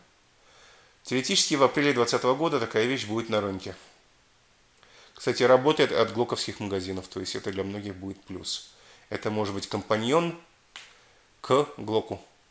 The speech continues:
двадцатому. Почему бы и нет?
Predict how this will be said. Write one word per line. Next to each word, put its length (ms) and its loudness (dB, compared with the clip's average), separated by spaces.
двадцатому. 640 -4
Почему 200 -6
бы 80 4
и 60 2
нет? 160 -4